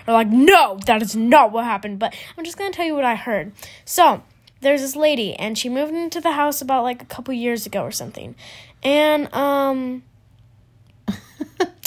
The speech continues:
Speaker 1: okay, so I kinda forget.
Speaker 2: Exactly.
Speaker 1: But
Speaker 2: You don't know
Speaker 1: no,
Speaker 2: anything
Speaker 1: no,
Speaker 2: about it.
Speaker 1: listen, listen,
Speaker 2: How do you
Speaker 1: listen,
Speaker 2: know this? How do you
Speaker 1: listen.
Speaker 2: even know this, by the way?
Speaker 1: Um, sixth grade.
Speaker 2: Sixth grade.
Speaker 1: Yeah.
Speaker 2: You've been in sixth grade f-, literally five weeks,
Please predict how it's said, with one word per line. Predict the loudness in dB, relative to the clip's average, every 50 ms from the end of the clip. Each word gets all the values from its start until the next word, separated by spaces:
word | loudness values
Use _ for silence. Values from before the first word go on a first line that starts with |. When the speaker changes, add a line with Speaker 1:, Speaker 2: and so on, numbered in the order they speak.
| -12 -12 -8 -4 -2
Speaker 1:
okay, | 0 2 2 2
so | 4 4 4 4
I | 4 2
kinda | -2 -2 -2 -2 -2
forget. | -2 -2 -2 0 0 0 0 -2 -4 -8 -6 -2
Speaker 2:
Exactly. | -2 2 4 6 6 8 8 8 8 8 6
Speaker 1:
But | 6 2
Speaker 2:
You | -2
don't | -4 0 2
know | 4
Speaker 1:
no, | 6 6 4
Speaker 2:
anything | 4 2 -2 0 2
Speaker 1:
no, | 4 4 4 4 2
Speaker 2:
about | 0
it. | -2
Speaker 1:
listen, | 0 -2 -2 -2 -4 -4 -4
listen, | -4 -4 -4 -4 -6 -6 -6
Speaker 2:
How | -2 0 2
do | 2
you | 2 2
Speaker 1:
listen, | 2 2 2
Speaker 2:
know | 2 2
this? | 2 0 -2 -4 -6 -12
How | -20 -20 _ _ _
do | -4 0
you | 2 4 4 4
Speaker 1:
listen. | 4 4
Speaker 2:
even | 2 2
know | 2 2 2
this, | 2 0 -2
by | -2 -2 0 0
the | 0 -2
way? | -4 -4 -6 -8 -12 _ _ _ _ _ -8
Speaker 1:
Um, | -6 -4 -4
sixth | -4 -6 -8 -10 -10 -10
grade. | -10 -10 -10 -10 -14 _ _ _ _ _
Speaker 2:
Sixth | _ -16 -12 -10 -10 -10 -6 -4
grade. | -2 -2 -2 -2 -6 -10 -8
Speaker 1:
Yeah. | -6 -4 -4 -4 -6 -8 -6
Speaker 2:
You've | -4 -2 0
been | 0 2 0
in | 0 0
sixth | -2 -4 -6 -2
grade | 0 0 0 0 -2 -6 -14
f-, | -20 -20 -20 -20 -20 _ _ _ _ _ -4
literally | -2 -2 0 0 0
five | 2 4 2 2 2 2
weeks, | 2 2 0 0 -4 -10 -18